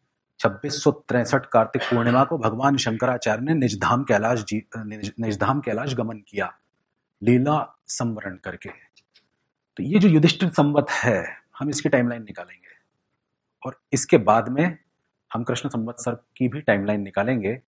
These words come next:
हम ये भी टाइमलाइन निकालेंगे कि महाभारत का युद्ध कब हुआ था, वो कौन सा वर्ष था जब महाभारत का युद्ध हुआ था,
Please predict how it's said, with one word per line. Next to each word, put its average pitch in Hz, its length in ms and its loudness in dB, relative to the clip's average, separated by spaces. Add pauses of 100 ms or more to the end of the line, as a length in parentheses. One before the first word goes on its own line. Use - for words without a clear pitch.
(400)
हम 104 80 -8
ये 113 80 0
भी 131 80 0
टाइमलाइन 123 320 0
निकालेंगे 117 380 -2
कि 170 80 -2
महाभारत 117 580 -4
का 131 60 2
युद्ध 123 360 0 (640)
कब 143 100 2
हुआ 113 260 -2
था, - 280 -16 (500)
वो 117 60 -8
कौन 127 240 -10
सा 131 120 2
वर्ष 120 340 2
था 123 160 -4
जब 120 140 -2
महाभारत 104 440 -6 (100)
का 113 60 -2
युद्ध 110 280 -2
हुआ 95 280 -8
था, - 320 -18